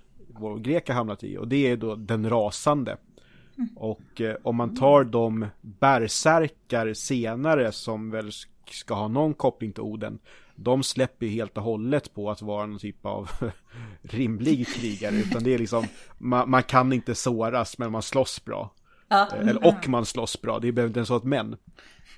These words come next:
Speaker 1: Eh, så han är då någonting sånt, och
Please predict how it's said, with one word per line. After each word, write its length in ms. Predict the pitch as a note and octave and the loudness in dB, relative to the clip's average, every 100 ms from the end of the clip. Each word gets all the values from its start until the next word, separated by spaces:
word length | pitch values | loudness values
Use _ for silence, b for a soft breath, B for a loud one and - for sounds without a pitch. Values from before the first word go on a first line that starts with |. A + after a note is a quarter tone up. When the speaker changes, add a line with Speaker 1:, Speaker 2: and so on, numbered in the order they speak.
| b b b b b b _ A2 | b b b b b b _ -10
Speaker 1:
Eh, 300 | G#2+ G#2+ G#2+ | -8 -8 -8
så 560 | - - A#2 A2+ A2+ - _ _ - | -8 -4 -2 0 -2 -6 _ _ -14
han 560 | - C#3+ C#3+ C3+ B2+ - - - _ - | -2 0 2 -2 -6 -12 -20 -20 _ -8
är 280 | A#2+ A#2+ A#2 | -4 -2 -2
då 540 | A2 G#2 G#2+ G#2 G2+ - - - - _ _ _ _ _ _ | -8 -10 -8 -6 -8 -12 -20 -20 -20 _ _ _ _ _ _
någonting 260 | A#2 A2+ A2+ | -6 -4 0
sånt, 260 | C#3 A#2+ | 0 2
och 140 | C3 | 0